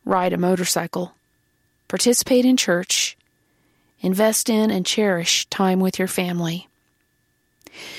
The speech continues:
You know, some people have a way of looking at the world, and they just see a different picture than everyone else sees. When we see pain, these folks see possibility.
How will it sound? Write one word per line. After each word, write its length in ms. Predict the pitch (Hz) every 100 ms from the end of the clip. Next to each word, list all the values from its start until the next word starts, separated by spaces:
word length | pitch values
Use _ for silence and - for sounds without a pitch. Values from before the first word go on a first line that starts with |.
| - -
You 100 | 285
know, 80 | 294
some 220 | 269 359
people 280 | 349 302 226
have 180 | 226 208
a 80 | 208
way 180 | 202
of 80 | 202
looking 340 | 196 214 240 226
at 100 | 214
the 60 |
world, 540 | 196 190 170 175 180 - _ _ _ _ -
and 120 | 233
they 140 | 269
just 220 | 311 359 -
see 260 | 214 277
a 60 | 254
different 460 | 190 233 240 -
picture 420 | - 240 - 180 180
than 180 | 196
everyone 400 | 202 202 226 214
else 180 | 208 208
sees. 600 | - 233 214 170 165 - - _ _ _ _ _ _ _ _ _ -
When 200 | 220 208
we 140 | 262
see 240 | 285 277
pain, 600 | 254 - 220 240 269 277 - _ _ _ _ _ _ -
these 240 | 240 233
folks 300 | - 180 -
see 180 | - 185
possibility. 840 | - 190 - - 95 196 196 185